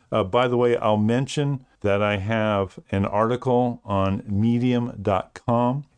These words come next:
and I'll put the free link for this article in the show notes of this podcast,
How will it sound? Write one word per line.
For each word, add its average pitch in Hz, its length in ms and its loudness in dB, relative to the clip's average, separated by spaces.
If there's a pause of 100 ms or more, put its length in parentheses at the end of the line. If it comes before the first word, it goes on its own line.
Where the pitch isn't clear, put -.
(120)
and 113 120 0
I'll 117 80 0
put 143 180 -2
the 135 80 0
free 143 220 0
link 135 320 0 (160)
for 113 140 0
this 107 180 -2
article 107 640 0 (260)
in 107 100 0
the 104 80 2
show 120 220 0
notes 113 240 -2
of 104 100 -2
this 98 160 -4
podcast, 120 800 -4